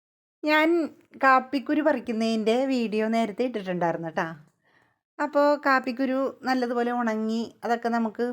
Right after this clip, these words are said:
പൊടിക്കുന്നതിനെ കുറിച്ചുള്ള വീഡിയോ ആണ് ഇതിൽ കാണിക്കുന്നത് ട്ടാ.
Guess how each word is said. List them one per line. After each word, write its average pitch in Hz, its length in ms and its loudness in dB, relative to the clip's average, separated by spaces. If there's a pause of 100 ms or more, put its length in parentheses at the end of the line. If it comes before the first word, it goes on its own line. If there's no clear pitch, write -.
പൊടിക്കുന്നതിനെ 233 600 -2
കുറിച്ചുള്ള 214 500 -2
വീഡിയോ 226 320 -2 (120)
ആണ് 196 140 -6 (1700)
ഇതിൽ 269 220 -2 (200)
കാണിക്കുന്നത് 196 600 0
ട്ടാ. 180 100 0